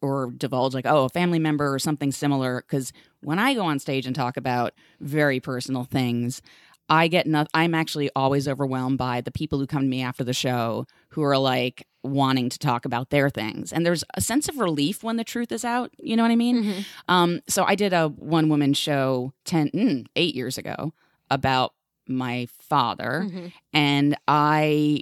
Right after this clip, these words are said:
Speaker 1: I knew my family was gonna be there, not my dad, but, um, I was, I was most worried about my mother coming
Speaker 2: Mm-hmm.
Speaker 1: because it's hard to hear these things, I'm
Speaker 2: Yeah.
Speaker 1: sure. And everything I did check with all the family members that it was okay I was saying.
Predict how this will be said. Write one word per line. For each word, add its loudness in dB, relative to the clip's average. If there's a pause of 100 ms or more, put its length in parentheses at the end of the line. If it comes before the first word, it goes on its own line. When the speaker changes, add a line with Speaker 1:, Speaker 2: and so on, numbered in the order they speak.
Speaker 1:
I 2
knew 2
my 4
family 2
was -2
gonna 0
be 2
there, -2
not -6
my -8
dad, -6
but, -2
um, -2 (260)
I 2
was, -4 (480)
I 4
was 0
most -4
worried -2
about -2
my -2
mother -2
coming -6
Speaker 2:
Mm-hmm. -10
Speaker 1:
because 2
it's -8
hard 2
to -6
hear -4
these -6
things, -8
I'm -2
Speaker 2:
Yeah. 0
Speaker 1:
sure. -2 (540)
And 6
everything 2
I -2
did -4
check -2
with -4 (340)
all -2
the -8
family -2
members -4
that -6
it -4
was -6
okay 0
I -2
was -6
saying. -2